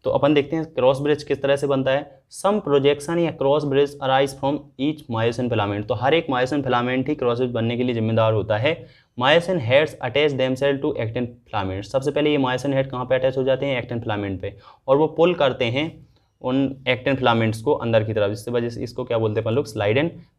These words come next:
स्लाइडिंग मैकेनिज्म बोलते हैं, ठीक है। ये देखिए अपन यहाँ पे देख सकते हैं, पहले यहाँ पे थोड़ा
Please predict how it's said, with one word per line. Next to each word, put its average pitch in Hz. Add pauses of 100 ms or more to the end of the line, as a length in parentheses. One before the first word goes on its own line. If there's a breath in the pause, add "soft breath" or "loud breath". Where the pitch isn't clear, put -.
स्लाइडिंग 120
मैकेनिज्म 101
बोलते 92
हैं, 95 (220)
ठीक 151
है। - (680)
ये 123
देखिए 117
अपन 127
यहाँ 123
पे 127
देख 139
सकते -
हैं, 139
पहले 123
यहाँ 120
पे 127
थोड़ा 135